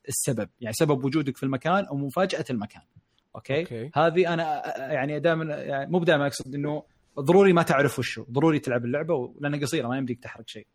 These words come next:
Speaker 1: هذا شيء. لكن، آه، يعني عالم اللعبة نفسه، تصميم مراحل نفسه جميل جدا، الآرت ممتاز جدا، المكان اللي أنت فيه، يعني كله التوجه الفني والرسم والآرت هذا كله مميز في اللعبة.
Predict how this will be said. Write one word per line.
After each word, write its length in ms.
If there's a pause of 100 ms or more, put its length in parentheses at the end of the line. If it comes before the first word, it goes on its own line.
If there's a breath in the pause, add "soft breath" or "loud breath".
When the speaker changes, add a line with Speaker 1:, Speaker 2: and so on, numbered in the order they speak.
(560 soft breath)
Speaker 1:
هذا 120
شيء. 260 (280 loud breath)
لكن، 440 (140)
آه، 300 (120)
يعني 360
عالم 260
اللعبة 300
نفسه، 240
تصميم 280
مراحل 360
نفسه 340
جميل 300
جدا، 320
الآرت 580
ممتاز 460
جدا، 280
المكان 500
اللي 180
أنت 220
فيه، 320 (520)
يعني 840
كله 200
التوجه 540
الفني 500
والرسم 460
والآرت 340
هذا 120
كله 320
مميز 380
في 60
اللعبة. 400